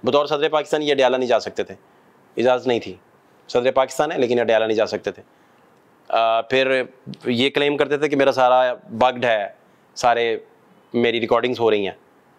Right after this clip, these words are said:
फिर ये मीटिंग करते थे तो इनका मिलिट्री सेक्रेटरी जो है वो बार-बार आके कहता था कि "सर वो टाइम हो गया है मीटिंग का,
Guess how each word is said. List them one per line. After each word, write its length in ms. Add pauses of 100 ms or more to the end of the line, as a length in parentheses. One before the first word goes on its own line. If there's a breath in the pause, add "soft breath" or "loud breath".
(540)
फिर 80
ये 100
मीटिंग 260
करते 220
थे 120
तो 180
इनका 360
मिलिट्री 320
सेक्रेटरी 300
जो 80
है 80
वो 100
बार-बार 340
आके 200
कहता 180
था 80
कि 80
"सर 140
वो 80
टाइम 260
हो 120
गया 160
है 80
मीटिंग 260
का, 180